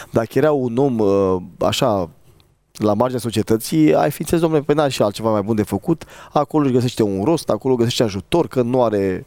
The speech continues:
eu știu, hrană, nu are îmbrăcăminte”, și ăștia îl ajută. Dar Saul, Pavel, acum nu putea fi acuzat că ar avea un interes pur personal, uh, material, uh, din partea bisericii, nu.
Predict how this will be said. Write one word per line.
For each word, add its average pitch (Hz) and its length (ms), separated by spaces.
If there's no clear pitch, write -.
eu 117 120
știu, 104 240
hrană, 107 480
nu 113 100
are 104 220
îmbrăcăminte”, 110 600
și 135 260
ăștia - 160
îl 135 60
ajută. 131 380
Dar 123 240
Saul, 139 840
Pavel, 123 280
acum 147 300
nu 165 100
putea 160 260
fi 147 120
acuzat 123 480
că 123 400
ar 110 160
avea 117 180
un 139 100
interes 123 460
pur 135 160
personal, 123 760
uh, 113 540
material, 110 760
uh, 120 180
din 104 120
partea 113 300
bisericii, 123 580
nu. 175 220